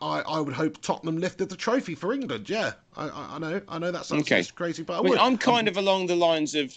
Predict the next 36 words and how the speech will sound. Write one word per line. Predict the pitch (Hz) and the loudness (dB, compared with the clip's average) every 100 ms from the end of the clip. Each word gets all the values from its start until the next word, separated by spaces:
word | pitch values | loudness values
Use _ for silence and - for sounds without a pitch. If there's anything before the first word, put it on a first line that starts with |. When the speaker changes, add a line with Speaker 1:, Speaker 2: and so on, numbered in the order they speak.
| - | -4
Speaker 2:
like, | 143 139 | -2 0
I'd, | 131 135 - | 0 0 0
I'd | 143 131 | 0 4
like | 151 - | 4 2
to | 143 | -4
see | - 139 - | -8 -8 0
any | 175 175 165 | 2 2 2
English | 160 147 143 | 0 0 -2
team | - 151 131 | 0 2 2
get | 151 - - | 2 2 0
right | 139 151 147 | 2 4 4
to | - | 0
the | 123 127 | -4 0
end, | 139 90 104 123 _ _ _ _ | 2 2 -2 -4 _ _ _ _
but | - 123 110 95 _ _ _ - | 4 6 6 0 _ _ _ -6
Speaker 1:
Yeah. | 82 - | -6 0
Speaker 2:
I, | 135 | 0
I'd, | 165 _ _ _ - | -2 _ _ _ -6
I | 131 | 0
don't | 151 170 | 2 4
know | 160 | 2
if | 147 143 | 2 0
I'd | 139 - | -2 0
ever | 147 139 | 0 0
want | 123 135 139 | 0 0 -2
to | 120 | -4
see | 110 - 131 113 | -2 4 6 6
a, | 107 - - _ - | 6 0 -10 _ 2
another | 120 123 117 110 | 4 6 4 4
English | 107 110 - | 2 0 0
side | - 117 110 | 0 2 4
actually | 107 - 110 110 - | 2 0 0 -2 -2
win | - 107 139 | -2 6 8
in | 131 | 8
the | 117 | 8
Speaker 1:
Depends | - | 6